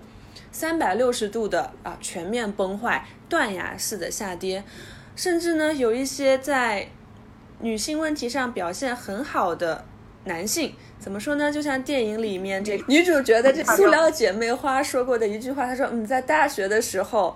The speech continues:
啊，大家都喜欢女权主义者，因为据说女权主义者对肛交的接受比例比较高。”那我们知道微博上有一些，啊，女权大 V 这两年也是、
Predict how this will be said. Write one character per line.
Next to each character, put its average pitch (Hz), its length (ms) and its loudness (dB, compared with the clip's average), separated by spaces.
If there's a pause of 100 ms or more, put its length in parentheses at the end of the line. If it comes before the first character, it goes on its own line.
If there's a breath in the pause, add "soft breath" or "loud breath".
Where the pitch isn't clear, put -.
(140)
啊， 180 140 -6
大 233 120 -2
家 247 160 4
都 311 160 4
喜 226 160 -2
欢 208 200 -2
女 190 120 -2
权 202 200 -6
主 202 180 -2
义 202 60 -2
者， 190 200 0
因 233 160 -2
为 233 140 2
据 240 160 -6
说 233 200 -4
女 208 160 -2
权 208 220 -6
主 208 100 -2
义 196 60 0
者 196 160 0
对 196 160 -4
肛 220 260 -2
交 247 200 4
的 240 120 2
接 226 180 0
受 320 180 0
比 160 200 -6
例 208 140 -2
比 175 160 -10
较 170 180 -4
高。” 190 300 0 (300 loud breath)
那 240 160 0
我 220 60 2
们 233 80 -2
知 277 120 -2
道 285 140 8
微 294 120 6
博 269 140 2
上 277 240 2
有 233 140 2
一 220 100 0
些， 240 480 2 (360)
啊， 208 160 -10
女 214 120 -4
权 190 300 -4
大 233 200 2
V 233 260 4
这 240 180 0
两 202 240 0
年 185 220 -4
也 175 160 -2
是、 185 420 -2